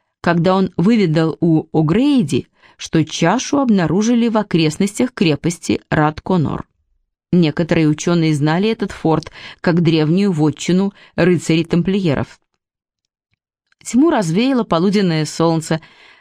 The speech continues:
которое двадцать девять часов горело над Британскими островами, и иезуит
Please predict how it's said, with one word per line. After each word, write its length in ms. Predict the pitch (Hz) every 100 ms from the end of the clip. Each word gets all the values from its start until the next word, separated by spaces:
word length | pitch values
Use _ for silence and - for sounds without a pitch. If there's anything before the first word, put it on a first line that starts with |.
| -
которое 420 | 180 185 175 165
двадцать 480 | 156 165 156 170 151
девять 320 | 160 165 151
часов 420 | - 180 285 269
горело 420 | 170 156 185 233
над 200 | 180 147
Британскими 680 | 151 151 - 160 180 - 170
островами, 720 | 147 143 151 151 147 139 143 156 _ _ _ _
и 180 | 247 277
иезуит 800 | - 240 240 208 240 285 302